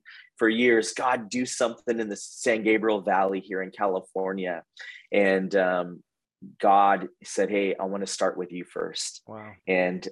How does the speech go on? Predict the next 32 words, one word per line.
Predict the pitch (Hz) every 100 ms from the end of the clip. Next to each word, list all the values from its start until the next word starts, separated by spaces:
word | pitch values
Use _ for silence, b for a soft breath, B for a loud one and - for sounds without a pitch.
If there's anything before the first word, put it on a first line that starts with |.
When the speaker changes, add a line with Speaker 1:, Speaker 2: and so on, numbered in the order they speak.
| -
Speaker 1:
um, | 92 98
what | 110
I've | 107 95
been | 101
finding | 98 104 107 107 98
is | 90 101
that | 92 -
I, | 92 90 -
I | 98
can't | - 110 107
give | 104 104 -
people | 113 101
what | 92 85
I |
don't | 82 90 -
first | - 78 -
possess. | 78 82 - - - _ - - _ _
Speaker 2:
Yes. | 110 107 - - _ _ _ _ _ _ _
Speaker 1:
You | 113
know, | 117
and | 117
I | 131
Speaker 2:
That's | 131
Speaker 1:
was |
Speaker 2:
a |
Speaker 1:
telling, | - 110 98 90 -
I |
was | 113 -
telling | - 113 104 92
a |
bunch | 82 104 -
of | 90